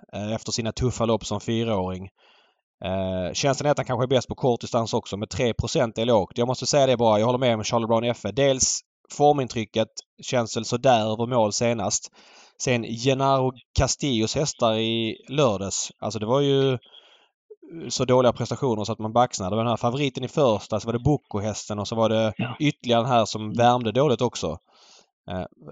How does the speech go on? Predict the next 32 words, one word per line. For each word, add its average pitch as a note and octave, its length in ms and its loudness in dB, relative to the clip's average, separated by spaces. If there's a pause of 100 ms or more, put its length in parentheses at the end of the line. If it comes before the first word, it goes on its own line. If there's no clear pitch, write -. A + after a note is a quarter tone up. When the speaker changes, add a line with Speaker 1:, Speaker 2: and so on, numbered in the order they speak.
(160)
Speaker 1:
nu A2+ 120 -10
kan A#2 120 -2
jag G#2+ 80 -2
inte G2+ 100 -8
namnet G2 240 -6
på G2 60 -8
dem F#2 80 -8
i F#2 40 -8
huvudet, G2 240 -4
det F#2 120 -8
är F#2+ 100 -6
otroligt G2 320 -8
dåligt. G2 320 -4
Men, A2 220 -6
men A#2+ 120 -2
hans - 440 -4
stallform C#3 480 2
där C#3+ 120 8
är A#2+ 40 8
ju A2+ 80 4
tveksam. A2 560 0 (1500)
Speaker 3:
Det B2+ 60 10
är B2+ 40 10
Speaker 2:
Ja, C3 60 10
Speaker 3:
avhängt, B2 440 6
Speaker 2:
ytterst. A2+ 380 -2
Speaker 3:
avhängt B2 400 2
här A#2+ 100 2
V A2+ 140 -2
sjuttiofems A2 360 -10
första A2+ 260 -6
avdelning, G#2+ 720 -4